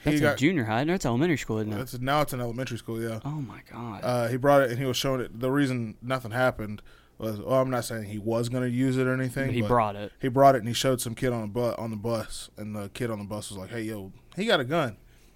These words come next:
Speaker 2: He got that blicky on him." <laughs>
Speaker 1: Got that blicky. No, but it's in, in thirty states across the country.
Speaker 2: Yep.
Speaker 1: Their license to carry is, um, how do I say it? It is, um,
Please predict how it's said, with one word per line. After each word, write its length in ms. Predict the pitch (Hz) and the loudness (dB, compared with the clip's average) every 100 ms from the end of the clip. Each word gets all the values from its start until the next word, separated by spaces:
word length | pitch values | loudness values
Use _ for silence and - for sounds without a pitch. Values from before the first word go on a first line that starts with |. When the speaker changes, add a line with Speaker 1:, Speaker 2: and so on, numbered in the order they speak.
| - | -12
Speaker 2:
He 60 | 151 | 0
got 160 | 175 165 | 2 2
that 160 | 123 | 0
blicky 400 | 131 156 135 120 | 2 2 2 -4
on 120 | 104 | -4
him." 140 | 120 135 - | -6 -6 -8
<laughs> 160 | - - | -8 -8
Speaker 1:
Got 100 | - | -8
that 120 | 139 135 | -6 -2
blicky. 420 | 147 160 - 131 - - | 0 0 0 -2 -4 0
No, 240 | 233 294 - | 8 12 12
but 220 | 175 - - - | 8 2 -2 6
it's 360 | 202 - - - - - - - - - - - | 8 8 4 -2 -16 -20 -20 -20 -20 -20 -20 4
in, 260 | 180 170 147 - - | 6 8 6 0 4
in 160 | 151 | 4
thirty 340 | - 196 233 226 | 8 8 8 6
states 560 | - 160 110 - - - - - | 4 4 4 -2 -12 -16 -12 0
across 300 | - 143 135 | 6 6 6
the 60 | |
country. 420 | 135 120 113 107 - - - - | 0 0 -2 -8 -10 -20 -14 0
Speaker 2:
Yep. 240 | 131 - _ - - - - - | 2 2 _ -20 -20 -20 -20 -10
Speaker 1:
Their 360 | 113 110 147 151 | 0 6 8 8
license 460 | 143 147 135 156 - | 8 6 4 0 -2
to 80 | - | 0
carry 480 | 139 127 117 110 - - - - - - | 4 6 4 0 -6 -18 -20 -20 -20 -2
is, 540 | 127 113 110 101 - - | 2 2 2 -2 -8 -6
um, 560 | 120 110 107 101 98 - - - - - - - - - | -2 -2 -2 -6 -12 -16 -20 -20 -20 -20 -20 -20 -20 -8
how 80 | - | -2
do 60 | 110 | -2
I 60 | |
say 220 | 101 110 104 | 0 -2 -2
it? 120 | - - - | -4 -6 2
It 160 | 143 139 | 6 6
is, 220 | 135 117 | 4 4
um, 460 | 127 117 107 104 | 4 4 2 -4